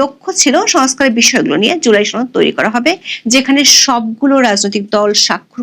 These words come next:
করবে, অধ্যাপক ইউনূস ঘোষণা করবেন, ঐক্য দীর্ঘজীবী হোক। শেষ এক মাসে এই ঐক্যের সুতায় গিট্টু লেগে যায়। জুলাই সনদ বাস্তবায়ন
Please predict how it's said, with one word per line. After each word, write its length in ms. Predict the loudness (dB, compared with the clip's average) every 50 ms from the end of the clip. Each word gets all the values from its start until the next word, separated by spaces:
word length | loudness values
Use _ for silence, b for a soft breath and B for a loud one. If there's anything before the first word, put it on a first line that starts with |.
| -4 -2
করবে, 220 | 0 0 0 0 0 B B B B B -2
অধ্যাপক 340 | 0 0 0 0 0 -2 -4 -2 2 4
ইউনূস 260 | 6 6 6 4 2 0 -4 -4
ঘোষণা 280 | -2 0 2 2 0 0 0
করবেন, 260 | 0 2 2 2 2 0 b b b b b b _ 0
ঐক্য 320 | 0 0 0 -4 -4 -2 -2 0 0 -2 -4 -4 0 2
দীর্ঘজীবী 580 | 2 2 2 2 0 0 0 0 -2 -4 -6 -8
হোক। 160 | -8 -8 -10 -10 -16 -20 -20 _ _ _ _ -2
শেষ 260 | 0 0 0 0 -4 -4 -4 -4 -6
এক 80 | -6 -8 _
মাসে 260 | -8 -6 -6 -4 -2 -2 -2
এই 60 | -4 -2 -4 -4
ঐক্যের 360 | -4 -6 -6 _ -2 0 0 0
সুতায় 320 | 0 0 0 0 -2 -2 -2 B B B B B -10 -2 0
গিট্টু 400 | 2 0 0 -2 _ _ -2 0
লেগে 240 | 2 2 2 2 0 -2
যায়। 140 | -4 -8 -10 -14 _ _ _ B B B B B 0 4
জুলাই 280 | 4 4 4 4 2 0
সনদ 200 | 0 0 -2 -2 0 -2
বাস্তবায়ন 440 | -4 -4 -6 -8 -6 -4 -4 -4 -4